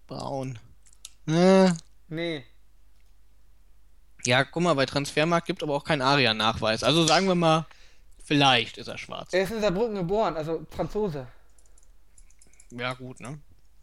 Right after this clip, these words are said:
Speaker 1: Aber das weiß dein Vater ja vermutlich nicht, deswegen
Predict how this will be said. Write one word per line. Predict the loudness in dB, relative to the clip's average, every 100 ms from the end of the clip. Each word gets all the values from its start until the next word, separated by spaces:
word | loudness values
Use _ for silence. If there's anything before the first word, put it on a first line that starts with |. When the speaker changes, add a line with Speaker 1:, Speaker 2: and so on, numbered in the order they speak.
| -20 -20 -20 -20 -16
Speaker 1:
Aber | -6 -4
das | -4 -4
weiß | -6 -4
dein | -10
Vater | -10 -10 -10
ja |
vermutlich | -12 -16 -18 -18 -16
nicht, | -16 -16
deswegen | -14 -12 -14